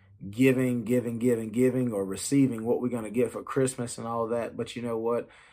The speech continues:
It's not all, it's not all about that, you know? The main thing that I enjoy about giving, um, getting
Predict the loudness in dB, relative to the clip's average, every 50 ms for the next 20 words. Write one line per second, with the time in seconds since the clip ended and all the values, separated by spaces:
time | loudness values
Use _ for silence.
0 | _ _ _ _ _ _ 2 4 4 4 2 2 4 6 6 6 4 4 2 -2
1 | -4 -2 0 0 2 2 4 4 4 4 2 2 0 0 0 0 -2 -4 -6 -8
2 | -8 -8 -10 -10 -10 -12 -10 -10 -10 -10 -12 -12 -14 _ -20 -20 _ _ _ _
3 | _ _ _ _ _ -20 -20 -18 -16 -4 -4 -2 -2 0 0 0 0 0 0 -2
4 | -2 0 0 2 2 2 0 -2 -4 -2 0 0 2 2 4 2 0 0 0 0
5 | 2 2 2 2 -2 -4 -4 -4 -4 -4 -4 -6 -8 -6 -6 -4 -4 -4 -6 -12
6 | -14 -16 -20 _ _ _ _ -8 -6 -6 -8 -12 -18 -20 -20 -20 -20 -20 -18 -18
7 | -2 2 4 6 6 4 2 -2 -4 -8 -12